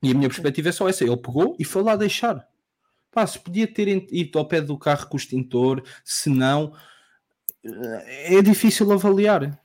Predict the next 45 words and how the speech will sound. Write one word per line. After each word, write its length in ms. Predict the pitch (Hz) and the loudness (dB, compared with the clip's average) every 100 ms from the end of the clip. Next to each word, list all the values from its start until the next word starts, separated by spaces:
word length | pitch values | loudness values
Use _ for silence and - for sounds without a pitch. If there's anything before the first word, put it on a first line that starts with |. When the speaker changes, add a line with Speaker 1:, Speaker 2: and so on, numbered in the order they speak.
| - | -2
Speaker 1:
porque 500 | 180 180 - 202 - | 0 0 -2 -6 -2
eu 120 | 220 240 | 2 4
não 260 | 247 254 | 4 4
ia. 240 | 220 190 190 _ _ _ _ - - - _ _ - | 4 2 -2 _ _ _ _ -20 -20 -20 _ _ -2
E 60 | 139 | -2
aqui 180 | 139 | 0
eu 40 | 208 | -2
estou 160 | 202 | 0
a 20 | 202 | -2
ser 140 | 214 | 0
o 40 | |
mais 180 | 208 202 | 0 0
sincero, 460 | - 190 - 202 131 | -2 -4 -2 -2 0
eu 160 | 139 175 | 0 0
não 240 | 196 185 | -2 -2
ia. 240 | 185 120 - | -4 -6 -6
Existe 320 | 131 151 196 | -6 -4 -2
uma 120 | 202 190 | 0 0
equipa 280 | 190 190 | -2 -4
própria 360 | 180 190 185 185 | -2 -2 0 -2
para 120 | 165 | 0
isso 220 | 156 - | -4 -2
e 20 | 185 | -4
uma 200 | 180 170 | -2 -4
equipa 360 | 147 165 156 | -4 -6 -4
que 60 | - | -6
está, 380 | - 147 117 - - - - 127 | -2 0 0 -2 -20 -20 -10 -2
eh, 420 | 135 127 120 120 123 | 0 2 0 -2 -2
com 140 | 156 | 0
a 40 | |
vestimenta, 680 | 160 175 - 175 165 160 165 | 0 0 -2 -2 0 -4 -6
por 120 | 151 | -8
assim 220 | 143 147 131 | -6 -4 -2
dizer, 220 | 131 139 | 0 -2
e 100 | 147 | -4
com 420 | 143 135 131 131 | -4 -2 0 0
o 60 | 139 | 0
equipamento 440 | 139 - 180 170 | -2 -2 -2 -4
de 40 | |
segurança 480 | - 143 165 - - - - - | -6 -4 -4 -6 -10 -12 -12 -4
exato 460 | 135 156 202 - _ | 0 0 0 -4 _
para 140 | 190 190 | -4 -2
fazer 320 | 185 170 190 | -2 0 -2
aquela 320 | 190 190 185 | 0 0 -2
situação. 500 | 185 190 196 151 | -2 -6 -6 -6